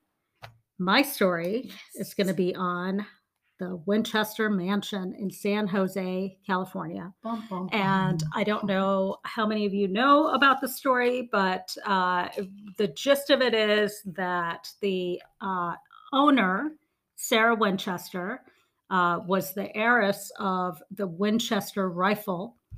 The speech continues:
Speaker 1: her father-in-law, um, Oliver Winchester, was the manufacturer of the famous repeater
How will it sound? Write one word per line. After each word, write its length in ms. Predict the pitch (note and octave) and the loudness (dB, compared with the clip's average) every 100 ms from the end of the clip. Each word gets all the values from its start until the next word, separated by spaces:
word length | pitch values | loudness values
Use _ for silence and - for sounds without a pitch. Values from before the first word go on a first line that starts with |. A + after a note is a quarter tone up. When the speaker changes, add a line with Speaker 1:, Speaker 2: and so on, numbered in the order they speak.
| - - _ - | -20 -20 _ -10
Speaker 1:
her 320 | - A3 G3+ | 0 4 4
father-in-law, 960 | G#3 A3 A3+ B3 G3 F#3+ F3 D#3+ E3 E3+ - | 2 4 6 6 4 2 0 -2 -4 -8 -8
um, 240 | F#3+ F3 - | -6 -6 -2
Oliver 440 | G#3+ G#3 G#3 G#3+ | 0 2 2 2
Winchester, 720 | G3 G3+ - A3 - C4 C4+ | 2 0 0 -2 0 2 4
was 200 | B3 - | 2 0
the 80 | G3 | 0
manufacturer 760 | F#3 F#3 F3+ G3 F#3 - G#3+ F#3+ | 0 0 -2 -2 -2 0 0 2
of 100 | F#3 | 0
the 60 | |
famous 520 | - G#3+ G3+ G#3 - | -6 -2 0 0 -2
repeater 720 | G3+ F#3+ - G3+ G3+ A#3+ C#4 | -6 -6 -2 0 2 0 -2